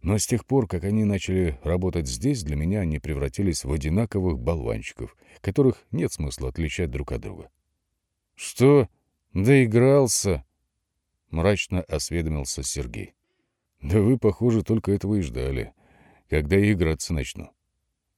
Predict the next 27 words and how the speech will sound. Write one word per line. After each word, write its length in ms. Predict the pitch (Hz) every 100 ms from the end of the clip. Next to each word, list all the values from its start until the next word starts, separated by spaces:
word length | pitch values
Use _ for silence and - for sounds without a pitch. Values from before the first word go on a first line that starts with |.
| _
«Ты 320 | 139 135 123
предсказуемый». 1120 | 120 123 - 120 110 107 110 95 85 73 - _ _ _ _ _ _ _
«А 140 | 78 76
ты 160 | 101
на 80 | 92
моём 240 | 73 78 80
месте 300 | 85 - -
поступил 400 | 82 - 85 87
бы 120 | 90
иначе?» 300 | 98 135 - _ _ _ _ _ _ _
Отвечать 540 | - 78 98 - - 110
он 120 | 98
не 80 | 73
стал. 400 | - 107 90 - _ _ -
Ответ 380 | - 82 98 120
был 180 | 90 101
бы 120 | 90
не 120 | 92
в 40 | 87
его 240 | 95 110
пользу. 380 | - 110 95 90 _ _ _ _ _ _ _
Да 160 | 71 101
мы 120 | 135
ведь 220 | 120 -
оба 180 | 131 -
знали 320 | 101 123 113
правду. 440 | - - - -